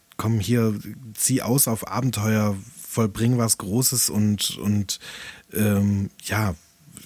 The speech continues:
heimse Ruhm ein gewissermaßen, der dann auch auf,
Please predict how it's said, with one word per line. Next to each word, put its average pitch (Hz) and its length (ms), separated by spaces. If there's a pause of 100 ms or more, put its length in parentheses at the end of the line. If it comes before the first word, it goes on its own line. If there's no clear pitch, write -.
(480)
heimse 120 340
Ruhm 135 320
ein 107 380
gewissermaßen, 101 1400
der 98 120
dann 101 260
auch - 360
auf, - 380